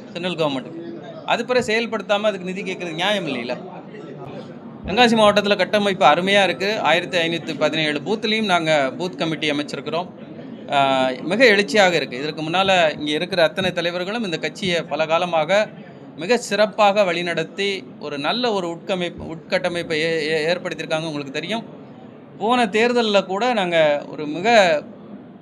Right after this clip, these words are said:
அ, அருமையான ஒரு வாக்கு சதவீதம் எடுத்திருக்கோம். இருபது சதவீதத்தை தாண்டி, ஆ,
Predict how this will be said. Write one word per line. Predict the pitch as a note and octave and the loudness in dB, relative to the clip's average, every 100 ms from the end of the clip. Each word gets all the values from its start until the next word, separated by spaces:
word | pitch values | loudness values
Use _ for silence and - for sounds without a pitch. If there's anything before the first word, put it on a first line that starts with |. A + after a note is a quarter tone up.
| - | -4
அ, | D3+ C#3+ | 0 0
அருமையான | D#3 E3+ G3+ B3+ A#3 | 0 2 4 4 2
ஒரு | F3+ | 4
வாக்கு | F3 F#3 F#3+ | 4 4 0
சதவீதம் | F#3+ F3 E3 D3+ | -2 -2 -2 -4
எடுத்திருக்கோம். | C#3+ D3+ | -6 -6
இருபது | C#3 D3+ E3 D3+ | -6 -4 -4 -4
சதவீதத்தை | D3+ F3 F#3 F#3 D#3+ | -4 -4 -4 -6 -10
தாண்டி, | D3 D3+ E3 F#3 G3+ - - - - - - - | 0 2 2 -2 -6 -10 -20 -20 -20 -20 -20 -12
ஆ, | D3 C#3+ C#3 C3 C3 B2+ | -4 0 2 0 -2 -6